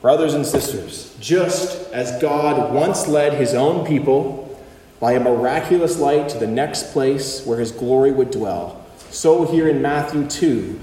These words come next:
God leads a people that are not his own,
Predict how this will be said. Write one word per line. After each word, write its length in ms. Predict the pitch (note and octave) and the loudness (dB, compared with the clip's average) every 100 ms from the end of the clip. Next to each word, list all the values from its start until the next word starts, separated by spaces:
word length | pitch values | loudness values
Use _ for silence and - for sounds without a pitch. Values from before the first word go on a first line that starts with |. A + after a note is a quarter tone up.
| - - | -10 0
God 300 | C3+ D3+ D3+ | 2 4 4
leads 240 | D3+ C#3+ | 2 0
a 40 | |
people 360 | C#3 F3 D#3 D3 | -4 -4 0 2
that 140 | C3 | 4
are 120 | C3 A#2 | 2 0
not 380 | A2 D3+ A3 | 0 0 -2
his 220 | - A#2 F#2+ | -2 -2 -4
own, 200 | E2 | -8